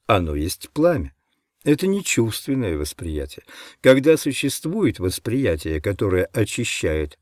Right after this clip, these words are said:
в любую минуту, когда вы говорите "я глуп" и воспринимаете этот факт, в таком восприятии присутствует сущность.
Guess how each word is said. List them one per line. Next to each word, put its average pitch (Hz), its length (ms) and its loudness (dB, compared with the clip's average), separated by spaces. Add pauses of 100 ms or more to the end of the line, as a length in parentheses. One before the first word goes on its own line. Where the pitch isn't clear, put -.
в 135 140 2
любую 78 520 2
минуту, 160 540 -2 (360)
когда 147 440 6
вы 135 120 6
говорите 113 600 4
"я 98 260 4
глуп" 95 520 2 (400)
и 101 120 2
воспринимаете 95 920 0
этот 90 220 -4
факт, - 500 -4 (340)
в - 100 -20
таком 107 360 4
восприятии 98 720 0
присутствует 80 960 -6 (160)
сущность. - 920 -6